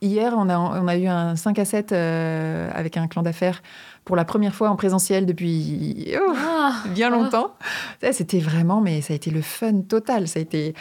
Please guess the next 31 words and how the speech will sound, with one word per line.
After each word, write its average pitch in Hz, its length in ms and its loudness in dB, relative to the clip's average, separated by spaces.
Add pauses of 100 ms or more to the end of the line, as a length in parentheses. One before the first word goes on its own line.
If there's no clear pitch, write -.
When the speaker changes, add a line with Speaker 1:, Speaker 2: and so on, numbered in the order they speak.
(180)
Speaker 1:
tout - 100 -2
le 220 40 4
monde 220 160 2
était 180 220 0
tellement 202 380 2
content. 202 460 0 (340)
Speaker 2:
Ben 269 180 2
oui, 262 240 -2 (240)
oh 226 80 -2
mon 226 60 -2
Speaker 1:
<laughs> 220 40 2
C'est 233 80 4
de 180 40 0
se 185 60 0
Speaker 2:
Dieu. 214 120 0
Speaker 1:
retrouver, 214 500 0
on 214 40 0
dit, « 196 120 0 (280)
Ah, 302 80 0
je 226 80 0
me 208 80 2
rappelais 220 300 0
pas, 262 260 0
je 208 80 0
me 226 80 4
rappelais 226 200 0
plus 320 160 0
que 320 60 -6
t'étais 240 220 -2
si 226 160 -4
grande. » 277 420 0